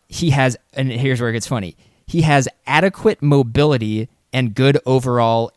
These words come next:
A A. Anyone who's ever watched Peyton Manning knows that he was maybe one of the least mobile quarterbacks who has ever played the position." And then it says at the end, it says, "Although he is not a scrambler by nature,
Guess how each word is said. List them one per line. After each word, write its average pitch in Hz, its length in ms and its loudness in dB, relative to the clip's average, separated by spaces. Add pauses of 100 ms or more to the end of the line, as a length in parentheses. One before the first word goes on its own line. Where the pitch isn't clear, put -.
A 120 320 -4
A. 98 320 -12 (260)
Anyone 123 280 0
who's 120 140 0
ever 117 180 0
watched 156 300 2
Peyton 120 200 -4
Manning 123 240 -4
knows 113 200 -2
that 110 120 -8
he 127 120 -4
was 113 160 -2
maybe 117 260 -2
one 110 220 -4
of 101 120 -10
the 110 120 -8
least 143 360 -2
mobile 113 320 0
quarterbacks 110 540 -4
who 123 100 -6
has 113 160 -4
ever 120 220 -4
played 107 240 -8
the 98 80 -10
position." 107 500 -10 (640)
And 139 140 -2
then 135 80 2
it 123 80 0
says 117 240 0
at 110 80 -2
the 117 80 -4
end, 107 100 -2
it 98 40 -8
says, 113 260 -2
"Although 135 300 6
he 127 160 4
is 117 120 0
not 123 160 2
a 113 60 0
scrambler 117 500 -2
by 110 140 -2
nature, 104 400 -6